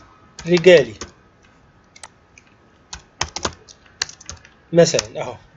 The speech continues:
عشان نجيب مثلًا صورة ونبدأ إن إحنا إيه نقطع عليها مثلًا. عايزين الصورة دي مثلًا أهو، أو الصورة دي. دي على فكرة ممكن يكون لوجو بس مش مشكلة.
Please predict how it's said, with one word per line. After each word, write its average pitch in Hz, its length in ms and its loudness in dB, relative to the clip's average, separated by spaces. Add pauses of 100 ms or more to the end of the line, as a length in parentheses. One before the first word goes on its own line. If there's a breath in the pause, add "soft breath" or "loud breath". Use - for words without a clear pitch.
(1200)
عشان 185 260 -2
نجيب 175 280 -2
مثلًا 175 260 4
صورة 202 300 6
ونبدأ 180 260 4
إن 175 100 4
إحنا 175 200 0
إيه 170 280 0 (380)
نقطع 143 480 0
عليها 123 340 -2
مثلًا. - 240 -14 (720)
عايزين 208 280 4
الصورة 233 280 6
دي 208 120 2
مثلًا 139 320 0 (180)
أهو، 123 200 -10
أو 160 240 -2
الصورة 160 360 2
دي. 139 180 -8 (1900)
دي 156 140 0
على 156 180 6
فكرة 170 240 0
ممكن 170 240 0
يكون 175 220 0
لوجو 185 200 4
بس 175 200 0
مش 151 160 -8
مشكلة. 123 360 -6